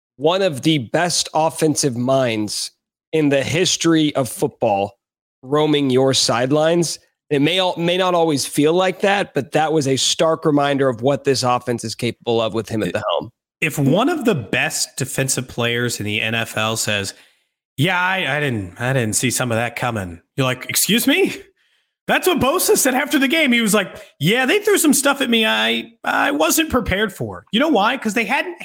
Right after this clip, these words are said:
Speaker 2: handed that ball to McCole on that quick jet sweep yet. They hadn't done that. They, they messed around with some of this stuff and moved it through, or that motion play with Clyde Edwards-Helaire where they had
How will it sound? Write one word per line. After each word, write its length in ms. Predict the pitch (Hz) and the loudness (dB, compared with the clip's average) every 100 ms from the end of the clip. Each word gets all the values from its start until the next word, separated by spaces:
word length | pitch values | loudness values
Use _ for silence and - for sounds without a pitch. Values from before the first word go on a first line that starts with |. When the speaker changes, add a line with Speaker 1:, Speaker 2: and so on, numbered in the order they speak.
| - | -10
Speaker 2:
handed 360 | 170 202 220 196 | -4 -2 -2 -2
that 280 | 190 139 139 | -4 -6 -4
ball 300 | 143 160 175 | 0 0 -2
to 120 | - | -4
McCole 720 | 127 - - 143 156 180 190 _ _ _ _ _ - | -8 -8 -4 -2 0 -2 -6 _ _ _ _ _ -2
on 160 | 175 165 | -2 0
that 240 | 139 - | -4 -4
quick 260 | - 339 - | -2 -2 -2
jet 300 | 139 - - | -4 -4 -8
sweep 260 | 120 107 | -10 -8
yet. 340 | 131 120 78 - | -4 -4 -6 -6
They 60 | 175 | -4
hadn't 320 | 247 196 127 | -2 -4 -2
done 260 | 180 180 123 | -2 -2 -4
that. 220 | 92 - - | -6 -8 -4
They, 160 | 190 185 | -6 -2
they 100 | 175 | -2
messed 340 | 156 247 240 | 0 -2 0
around 440 | 220 220 214 214 202 | 0 0 0 0 0
with 120 | 185 | 0
some 180 | 208 202 | 0 -2
of 80 | |
this 160 | 196 190 | -2 -4
stuff 380 | - 185 180 175 - _ _ _ _ - | -2 0 0 -2 -10 _ _ _ _ -6
and 140 | 165 | 0
moved 200 | 175 196 | 2 2
it 200 | 185 185 | 0 -4
through, 400 | 170 185 185 185 185 | -2 4 4 4 2
or 140 | 185 | 2
that 180 | 196 156 | 2 0
motion 560 | 156 156 196 - 233 | 0 0 0 0 -2
play 320 | 208 208 208 208 | -4 0 0 0
with 180 | 160 | -2
Clyde 280 | - 165 175 | -4 -2 0
Edwards-Helaire 680 | 180 175 147 135 143 165 175 | -2 -2 -2 0 0 2 2
where 160 | 151 143 | 2 0
they 160 | 139 | 0
had 240 | 135 143 | 0 -2